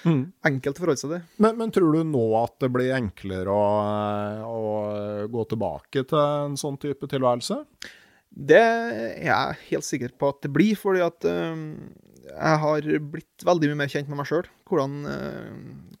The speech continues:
Speaker 2: hva, hva som er, hva som er tøft, vet jeg hva jeg kan gjøre med, og,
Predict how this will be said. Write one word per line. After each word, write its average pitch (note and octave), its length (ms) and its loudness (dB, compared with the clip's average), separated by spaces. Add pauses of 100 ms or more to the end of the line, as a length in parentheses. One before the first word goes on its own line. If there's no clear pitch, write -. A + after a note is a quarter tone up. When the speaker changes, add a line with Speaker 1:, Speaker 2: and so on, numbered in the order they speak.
Speaker 2:
hva, C3+ 540 0 (400)
hva C#3+ 180 -6
som C#3+ 260 -14
er, A2 440 -16 (580)
hva D#3 140 -6
som D3 100 -10
er C#3+ 40 -12
tøft, - 400 -8
vet F3 200 -4
jeg C3 120 -12
hva D3+ 120 -6
jeg - 20 -8
kan D#3 80 -4
gjøre E3 220 0
med, G#3+ 140 4
og, F#3+ 420 0